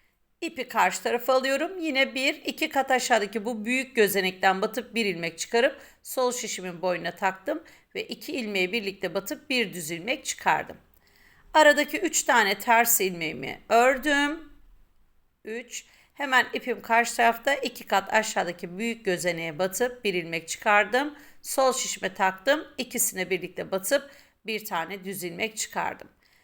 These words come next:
Tekrar üç tane ara ilmeğimi örüyorum ve kenar ilmeğimi de ters aldım. Beşinci sıramızı bitirdik ve model ortaya çıktı gördüğünüz gibi. Çok kolay ve çok güzel görünüyor.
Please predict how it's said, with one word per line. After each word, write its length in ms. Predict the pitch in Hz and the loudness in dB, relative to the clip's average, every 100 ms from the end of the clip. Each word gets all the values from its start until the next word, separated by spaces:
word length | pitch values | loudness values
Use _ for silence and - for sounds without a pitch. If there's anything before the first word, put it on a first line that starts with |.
| _ _ | _ _
Tekrar 480 | 285 277 277 202 190 | -4 -4 2 2 2
üç 220 | 254 - - | -4 -4 0
tane 300 | 202 175 - | 2 2 0
ara 240 | 196 190 | 0 2
ilmeğimi 560 | 180 175 170 170 165 165 - | 0 -2 -6 -8 -10 -10 -2
örüyorum 800 | 214 233 240 240 254 285 - _ _ _ _ _ _ _ - | 0 4 6 6 4 0 -8 _ _ _ _ _ _ _ -6
ve 360 | 226 226 226 - _ | 0 0 0 -6 _
kenar 340 | - 285 254 220 | -10 -4 -2 0
ilmeğimi 460 | 202 180 175 165 | -2 -4 -6 -6
de 160 | - - | -6 -6
ters 440 | - 196 214 214 | 2 6 6 6
aldım. 500 | 247 233 208 233 311 | 6 6 4 0 -2
Beşinci 420 | 277 - 233 208 190 | -2 -2 -2 -2 0
sıramızı 600 | - 175 170 156 190 185 | 0 -2 -6 -8 -8 -6
bitirdik 640 | 247 - 233 247 277 - - - - | -4 0 0 0 -2 -4 -20 -20 -10
ve 60 | 240 | -8
model 520 | 254 285 240 233 240 | -2 0 6 6 6
ortaya 500 | 254 240 233 220 247 | 6 4 4 0 0
çıktı 340 | - - - 294 | 0 -4 -2 2
gördüğünüz 580 | 247 220 196 202 196 | 2 2 0 -4 -4
gibi. 380 | 214 190 254 320 | -6 0 0 0
Çok 300 | - 349 339 | 0 -2 -2
kolay 340 | - 262 262 262 | 0 6 6 6
ve 120 | 254 | 0
çok 280 | - 339 - | -2 -4 -4
güzel 340 | 214 208 190 | 2 6 6
görünüyor. 520 | 175 175 175 180 208 | 4 -4 -6 -6 -6